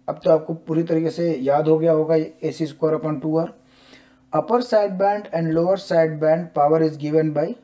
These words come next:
यूएसबी वन and एलएसबी वन, क्योंकि उनका एम्पलीट्यूड सेम है, एसी mu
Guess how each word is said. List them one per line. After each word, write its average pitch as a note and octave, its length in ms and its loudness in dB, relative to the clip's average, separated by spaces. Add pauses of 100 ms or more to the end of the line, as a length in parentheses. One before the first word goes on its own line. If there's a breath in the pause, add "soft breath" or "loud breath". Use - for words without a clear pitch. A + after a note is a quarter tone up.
(800 soft breath)
यूएसबी D#3+ 540 2
वन F#3+ 240 0
and E3 200 -2
एलएसबी D3+ 420 0
वन, C3 140 -2 (200)
क्योंकि D#3 240 -2
उनका D#3+ 220 0
एम्पलीट्यूड D#3+ 360 0
सेम E3+ 300 -2
है, F3+ 100 0
एसी D#3 380 -6
mu D#3 220 2